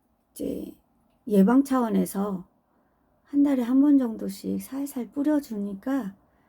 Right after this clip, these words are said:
때를 놓쳐도 잊어버렸으면은 가끔 이렇게 뿌려주면 친환경이라 독하지 않아서 괜찮더라고요. 이렇게.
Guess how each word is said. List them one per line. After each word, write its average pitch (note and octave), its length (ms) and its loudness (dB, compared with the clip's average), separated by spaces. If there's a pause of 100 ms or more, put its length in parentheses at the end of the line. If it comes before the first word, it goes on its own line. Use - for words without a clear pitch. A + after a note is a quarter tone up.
(1300)
때를 D4 320 2
놓쳐도 A#3 840 -2 (340)
잊어버렸으면은 G3 1160 0
가끔 G3 420 -6
이렇게 F#3+ 280 -4
뿌려주면 B3+ 580 -2
친환경이라 A#3+ 800 4
독하지 B3+ 420 -4
않아서 G3 580 -4 (640)
괜찮더라고요. B3 1000 -4 (1160)
이렇게. A#3+ 440 -8